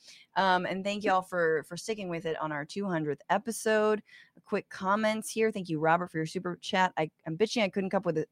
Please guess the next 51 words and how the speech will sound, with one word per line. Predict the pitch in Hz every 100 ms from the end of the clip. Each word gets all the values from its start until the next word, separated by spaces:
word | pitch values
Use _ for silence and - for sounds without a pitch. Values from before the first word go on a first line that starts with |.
| _
come | - 226
up | 220
with | 190 160
a |
solid | - 190 202 185
joke | 185 -
for |
the | 156 156
phone | 196 196
in. | 196 190
It | 151
made | 160
me | 165
question | 156 160 - 156
who | 147
I | 139
am. | 127 117 78 - _ - - _ -
Don't | 170 185
worry | 208
about | 170 120 107
it, | 107
dude. | 127 139 -
I, | 156 170 165 _ 156
like, | 156 156 _ _ _ -
you | 190
hear | 185 190
me | 185 202 160
every | 147 160 156
Tuesday. | 196 185 139 110 - _ - _ _ _ _ _ _ - -
Lizzie | 202 214 214
Bennett, | 185 196 196 -
Elon | 196 190 185
can | 180
choke | 170 175 175
on |
a | 165
million | 165 165 170 165
dicks | 160 147 -
for | 156
all | 139 143
I | 143
care. | - 127 95 - -
Yeah, | 160 135
dicks | 156 240 - 240
are |
better | 196 180
than | 165
scones. | 156 - 139 123 156
Scones | - 226 226 202
you |
might | 180 165 147